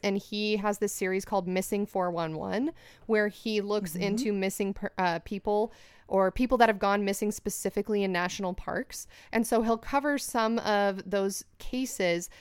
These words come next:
Speaker 1: And one of those cases was the case of Dennis Martin. And so what I know about it is that Dennis Martin was this very small little boy.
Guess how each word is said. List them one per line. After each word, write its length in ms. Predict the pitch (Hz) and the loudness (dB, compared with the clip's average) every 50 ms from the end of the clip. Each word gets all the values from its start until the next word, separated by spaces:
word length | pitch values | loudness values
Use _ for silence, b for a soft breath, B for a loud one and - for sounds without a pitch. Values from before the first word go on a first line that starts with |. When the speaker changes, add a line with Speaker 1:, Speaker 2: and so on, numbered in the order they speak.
| B B B | B B B
Speaker 1:
And 260 | - 208 208 208 196 | -2 0 0 0 0
one 200 | 214 269 320 339 | 2 4 6 6
of 120 | 349 277 262 | 6 6 6
those 220 | 254 247 247 - | 4 4 2 0
cases 680 | - - 233 220 214 - - 208 208 208 202 196 - - - | -4 -2 -2 -2 -2 -2 0 2 2 2 2 0 -2 -8 -12
was 380 | 190 190 202 208 208 214 208 - | -8 0 4 4 6 6 4 2
the 100 | - 214 | -2 -4
case 240 | - 214 190 190 214 | -2 -2 -2 -2 -2
of 100 | 175 - | -4 -4
Dennis 260 | 175 175 180 - - | -2 -4 -4 -2 -2
Martin. 320 | 226 226 233 - 185 175 | 0 0 0 0 0 -2
And 140 | 175 190 208 | -2 -2 0
so 140 | - 220 214 | 2 4 6
what 160 | 214 220 202 | 6 6 6
I 240 | - 214 233 277 320 | 6 6 4 6 6
know 220 | 311 294 269 262 247 | 4 4 4 4 4
about 280 | 208 214 190 190 190 | 4 4 4 4 4
it 180 | 196 190 - - | 4 2 2 2
is 180 | 190 185 - | 0 0 2
that 260 | - 185 180 180 185 180 | 4 4 4 4 4 2
Dennis 300 | 220 214 233 240 - 233 | 0 0 0 0 0 0
Martin 260 | 214 208 208 220 208 | 0 0 0 0 0
was 200 | 202 196 196 - | 0 0 0 0
this 300 | 202 196 196 196 - - - | 2 2 2 2 0 -6 -10
very 440 | 185 180 196 202 208 214 220 233 | -6 -2 0 2 4 4 2 2
small 360 | 220 - 233 220 214 214 214 202 | 0 -2 0 2 4 4 4 2
little 180 | 208 202 202 | 2 0 -2
boy. 440 | 196 175 180 170 170 170 170 175 | -2 0 0 2 2 2 2 0